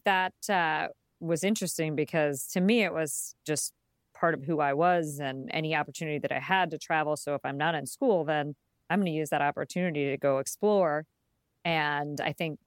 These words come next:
when we had that conversation, I could just immediately see kind of the, the panic kind of set into his face of like, "Well, wait a second. Okay, if we go to that property, what kind of gym do they have?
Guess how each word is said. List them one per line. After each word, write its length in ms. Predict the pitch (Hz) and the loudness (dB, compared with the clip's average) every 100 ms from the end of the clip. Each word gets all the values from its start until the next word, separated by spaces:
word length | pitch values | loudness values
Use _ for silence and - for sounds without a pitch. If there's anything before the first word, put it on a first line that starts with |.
| _ | _
when 520 | 160 156 147 143 143 - | -2 0 0 -2 -6 -4
we 240 | 156 147 | 0 2
had 220 | 143 143 139 | 2 0 0
that 140 | 139 | -4
conversation, 680 | 151 143 - 202 233 - 156 | -4 -4 2 2 2 -2 -4
I 200 | - 143 | -2 -2
could 200 | - 143 | -2 -6
just 220 | 139 - | -6 -4
immediately 680 | 147 156 180 202 185 156 147 | -2 2 2 2 0 -2 -4
see 560 | - - 170 147 143 - | -4 -2 0 0 -2 -6
kind 200 | - 160 | -4 0
of 80 | 143 | 0
the, 100 | 139 _ _ - | 0 _ _ -6
the 60 | 160 | -6
panic 420 | - 175 180 147 _ - | -2 0 0 -4 _ -12
kind 140 | 147 | -8
of 80 | 143 | -4
set 200 | - 147 | 0 0
into 160 | 143 | 0
his 200 | 139 - | -2 -4
face 280 | - 156 151 | 0 0 0
of 80 | 135 | -2
like, 140 | 139 - | -4 -2
"Well, 120 | 156 | 2
wait 180 | 196 185 | 2 2
a 40 | |
second. 280 | - 127 - _ _ _ _ - | -2 -12 -20 _ _ _ _ -6
Okay, 200 | 185 220 | 2 2
if 120 | 185 | 2
we 120 | 196 185 | 0 2
go 160 | 240 | 4
to 60 | 339 | 4
that 220 | 226 170 | 2 0
property, 680 | 160 147 165 151 147 147 - - - | -2 -4 -4 -2 0 -2 -4 -10 -8
what 200 | 170 196 | -4 0
kind 140 | 240 | 2
of 60 | 196 | 2
gym 180 | 196 180 | 0 0
do 80 | |
they 80 | 143 | -2
have? 220 | 123 - | -4 -10